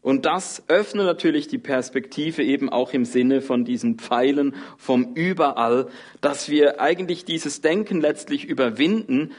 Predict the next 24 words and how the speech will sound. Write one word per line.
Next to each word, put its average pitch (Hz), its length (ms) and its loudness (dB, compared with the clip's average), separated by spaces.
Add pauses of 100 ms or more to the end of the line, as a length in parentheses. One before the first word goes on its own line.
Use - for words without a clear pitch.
(160)
eben 131 260 0
dass 127 180 -2
es - 160 -8
hier 135 400 2
ein 113 180 0
Drinnen 156 400 2
gibt - 300 0
und 120 220 0
irgendwie 123 340 0
ein 107 140 -2
Draußen, 143 840 -2 (640)
sondern 123 600 -2 (1000)
Gott 160 440 -2
ist 131 320 -2
der 131 100 -2
Vater 117 500 -4
einer 113 480 -2 (300)
riesigen 151 680 -2 (240)
Familie, 123 880 2 (300)
von 117 280 0
einer 117 260 -2
riesigen 156 640 -4 (320)
Gemeinschaft. 147 1040 0 (500)
Und 185 460 4